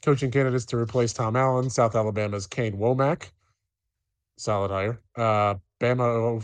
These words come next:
offensive coordinator Tommy Rees, because we're ninety-seven years old now. Uh, Ohio State offensive line coach Justin Fry. And big wildcard candidate who has support with some key I U folks,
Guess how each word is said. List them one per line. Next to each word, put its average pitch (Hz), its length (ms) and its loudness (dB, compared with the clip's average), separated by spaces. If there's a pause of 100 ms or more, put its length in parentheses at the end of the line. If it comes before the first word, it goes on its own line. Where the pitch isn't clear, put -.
(140)
offensive 113 340 -4
coordinator 113 300 0
Tommy 101 320 -4
Rees, 151 360 -2
because 113 300 -4
we're 104 100 -4
ninety-seven 101 520 -6
years 101 200 -4
old 123 180 2
now. 123 220 -2 (680)
Uh, 107 200 -2
Ohio 117 280 2
State 117 280 0
offensive 107 400 0
line 127 300 4
coach 127 360 2
Justin 101 360 -4
Fry. 135 560 4 (520)
And 110 180 -6
big 175 180 4
wildcard 156 460 6
candidate 135 300 0
who 120 100 0
has 135 200 2
support 143 420 2
with 107 120 -6
some 110 240 -2
key 170 340 0
I 143 220 4
U 156 200 0
folks, 127 580 0